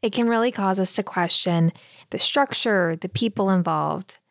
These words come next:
But this podcast is going to be a collection of sharing more about what's happening in D C without the bias. It's gonna give you ways to get involved, from registering to vote to how do you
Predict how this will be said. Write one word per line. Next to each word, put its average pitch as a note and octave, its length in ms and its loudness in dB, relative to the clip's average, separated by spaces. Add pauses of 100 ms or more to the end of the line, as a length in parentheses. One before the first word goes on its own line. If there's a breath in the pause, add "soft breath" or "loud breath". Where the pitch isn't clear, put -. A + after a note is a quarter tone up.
(500)
But G#3+ 220 -2
this C4 260 0
podcast F#3+ 960 0
is F#3+ 120 0
going G#3 300 0
to A3+ 80 0
be G3+ 160 0
a G3 80 0
collection F3 800 0
of F3+ 120 -4
sharing F3 380 -2
more F3+ 400 0
about E3 240 -2
what's - 220 0
happening E3+ 420 -2
in E3+ 140 2
D D#3+ 180 -2
C D3+ 300 0
without D#3+ 400 0
the G3 60 -2
bias. D3 600 0 (680 soft breath)
It's F#3+ 160 0
gonna G#3 200 0
give G3+ 160 0
you G3+ 100 2
ways G3 380 2
to B3+ 100 -2
get A3+ 140 0
involved, F3+ 500 0
from F3 160 -2
registering F#3+ 560 0
to F#3 80 0
vote F3+ 480 0
to - 120 -12
how F3 260 -2
do F#3 60 2
you F3+ 320 0